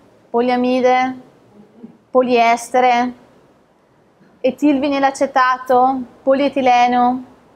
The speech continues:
polipropilene. Ehm, e ogni materia, ogni materia prima che viene usata per fare i vari prodotti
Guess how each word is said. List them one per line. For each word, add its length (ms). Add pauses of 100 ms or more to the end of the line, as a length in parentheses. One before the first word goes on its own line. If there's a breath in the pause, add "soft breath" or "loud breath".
(180)
polipropilene. 1040 (1800 soft breath)
Ehm, 440 (840)
e 460 (800)
ogni 500
materia, 960
ogni 300
materia 380
prima 340
che 140
viene 360
usata 400
per 140
fare 260
i 60
vari 260
prodotti 680